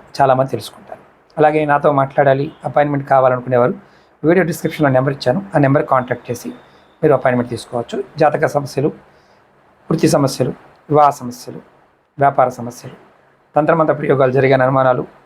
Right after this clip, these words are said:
వశీకరణ సమస్యలు, ఇలాంటి ఏదైనా ఏ సమస్య ఉన్నా, వాస్తు సమస్యలతో పాటు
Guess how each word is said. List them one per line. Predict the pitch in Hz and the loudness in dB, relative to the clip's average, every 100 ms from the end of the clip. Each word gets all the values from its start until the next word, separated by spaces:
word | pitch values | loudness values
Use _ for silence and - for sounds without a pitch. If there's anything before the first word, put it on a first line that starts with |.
| - | -4
వశీకరణ | 160 170 160 143 | 0 2 2 0
సమస్యలు, | 139 139 - 135 | -2 -4 0 2
ఇలాంటి | 131 135 | 2 2
ఏదైనా | 135 156 185 - | 4 4 4 2
ఏ | 165 | 0
సమస్య | 160 143 - 123 | 2 -2 -4 -10
ఉన్నా, | 127 - - _ _ | -10 -12 -20 _ _
వాస్తు | 139 147 - | 2 2 0
సమస్యలతో | 151 131 131 123 | -6 -6 -6 -8
పాటు | 123 127 | -6 -8